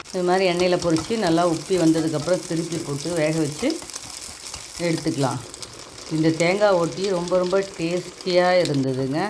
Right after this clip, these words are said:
சாப்பிட அவ்வளோ ருசியா இருந்தது. அதனால தான் இந்த ரெசிபியை உங்களோட ஷேர் பண்ணிக்கணும்னு நினைச்சேன்.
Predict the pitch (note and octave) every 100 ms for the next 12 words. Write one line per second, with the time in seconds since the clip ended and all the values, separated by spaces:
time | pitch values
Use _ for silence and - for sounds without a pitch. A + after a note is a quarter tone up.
0 | - - - - - - - - D#3 E3+
1 | E3+ F3+ G#3+ D#3 C#3 F#3 F3+ D#3+ - F#3
2 | D#3+ C#3+ B2 C3+ G3 G#3+ D3+ E3 E3+ D#3+
3 | E3+ F#3+ E3 D3 C#3+ E3+ D#3+ D#3 D#3 G#3+
4 | - - - - D#3 D#3+ E3 D#3+ D#3+ F3
5 | D#3+ D#3 D3 D#3 C#3+ C#3 C#3 D#3 C#3+ C3+
6 | C#3 D#3+ G#3+